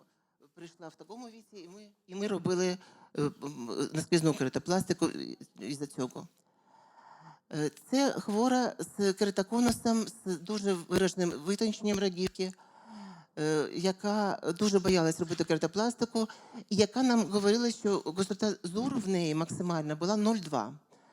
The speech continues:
в юності. Е, е, після кератопластики через десять місяців гострота зору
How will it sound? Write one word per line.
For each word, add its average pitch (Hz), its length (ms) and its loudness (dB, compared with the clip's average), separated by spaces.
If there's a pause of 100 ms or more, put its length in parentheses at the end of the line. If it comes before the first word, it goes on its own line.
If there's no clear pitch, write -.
в 156 500 4
юності. 147 600 0 (580)
Е, 160 60 -6
е, 156 260 -2 (560)
після 220 220 -2
кератопластики 202 680 0
через 185 240 -2
десять 185 280 2
місяців 202 400 -2
гострота 175 340 -4
зору 208 380 0